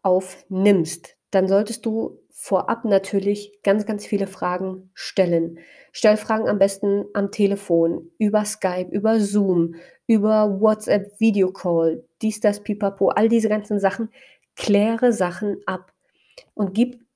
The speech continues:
deine persönlichen Daten nur dann dem Host, wenn du auf jeden Fall mit ihm in Kontakt bleiben willst. Das ist ganz, ganz wichtig. Man weiß nie, wer gegenüber sitzt. Also dementsprechend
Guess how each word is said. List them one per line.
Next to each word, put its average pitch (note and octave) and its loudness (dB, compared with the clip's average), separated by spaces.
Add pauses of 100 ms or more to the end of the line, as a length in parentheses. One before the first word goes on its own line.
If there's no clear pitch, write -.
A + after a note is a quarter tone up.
(180)
deine G3 4
persönlichen A3 4
Daten A3+ 0
nur F#3+ 2
dann F#3 -2
dem A#3+ 0
Host, A3 -6
wenn G3 -2
du G3 -2
auf F3+ -6
jeden A3+ 2
Fall G3+ 2
mit F#3+ 0
ihm G3 0
in F#3 -2
Kontakt G3 -6
bleiben F3 0
willst. E3+ -2
Das F3 -6
ist - -12
ganz, G3 -2
ganz G3+ -2
wichtig. G#3+ -6 (460)
Man G3 0
weiß G#3 0
nie, A#3 2 (280)
wer G3 2
gegenüber F#3+ 2
sitzt. - -10
Also F3+ -6
dementsprechend G3+ -2